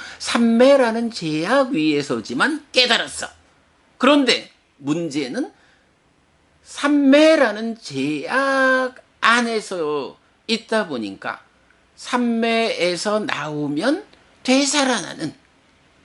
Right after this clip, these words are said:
그 번뇌가 해결되지 않았어. 그걸 말하는 게 뭐죠? 바로 뿌리는 다치-, 뿌리가 다치지 않고 견고한 상태로 표면에 나와 있는 나무만 잘랐어.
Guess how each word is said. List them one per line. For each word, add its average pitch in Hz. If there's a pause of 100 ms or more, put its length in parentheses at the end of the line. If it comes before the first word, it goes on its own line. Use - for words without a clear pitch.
(120)
그 269
번뇌가 277
해결되지 147
않았어. - (300)
그걸 151
말하는 170
게 123
뭐죠? 117 (300)
바로 - (420)
뿌리는 330
다치-, 262 (1900)
뿌리가 320
다치지 220
않고 202
견고한 214
상태로 202 (240)
표면에 285
나와 196
있는 180 (220)
나무만 151
잘랐어. -